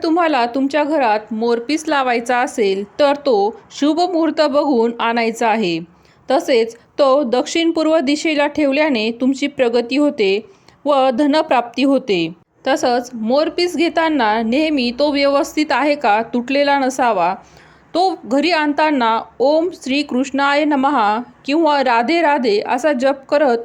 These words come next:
तुम्हाला तो घरी आणायचा आहे, म्हणजे तुमची सर्व कामे होतील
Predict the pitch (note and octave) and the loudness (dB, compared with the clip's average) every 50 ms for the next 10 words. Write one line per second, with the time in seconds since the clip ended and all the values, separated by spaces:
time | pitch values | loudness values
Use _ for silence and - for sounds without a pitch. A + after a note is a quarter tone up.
0 | - - C4+ C4 C#4+ D4 C#4+ C#4+ C4+ C4+ C4+ C#4 C#4 C4 C4 C#4 B3+ B3 C4 A#3+ | -6 -4 -2 0 2 2 2 2 2 2 2 0 0 2 2 0 2 2 0 0
1 | A3 G#3+ G#3+ G#3 G3+ G3+ - A3+ G#3 G3+ A#3+ G3 F3+ E3+ E3+ - - - _ _ | 0 -2 -2 -4 -4 -2 0 0 2 2 2 0 0 -2 -4 -8 -14 -20 _ _
2 | _ _ _ - C4+ D4 D4+ B3+ C4 A3+ A3+ A#3 A#3 - C4 B3+ C4 C4+ E4+ D#4+ | _ _ _ 0 2 2 2 4 4 2 2 0 0 -2 0 0 0 0 -2 -2
3 | - E4+ C#4 C#4+ C#4+ D#4+ D#4+ - D4 C4+ C4+ C4 C4+ C4+ C#4 C#4 C4+ C4+ B3+ G#3+ | 0 0 0 0 0 -2 -2 0 0 0 0 0 0 0 0 0 -2 -2 -2 -4
4 | G#3 A3 | -4 -4